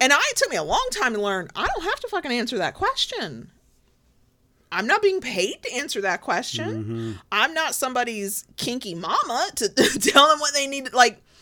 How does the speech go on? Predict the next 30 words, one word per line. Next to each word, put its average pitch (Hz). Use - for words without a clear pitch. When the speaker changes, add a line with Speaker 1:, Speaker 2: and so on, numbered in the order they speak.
Speaker 1:
no. 277
And 226
then, 254
of 262
course, 214
there's 202
the, 208
can, 285
my 180
favorite, 170
"I'm 508
new 415
to 403
B 269
D 247
S -
M. 220
Can 262
you 427
tell 311
me 359
about 359
it?" 392
Oh. 160
Speaker 2:
Uh, 165
here's 151
the -
first 165
episode. 185
Speaker 1:
Oh. 165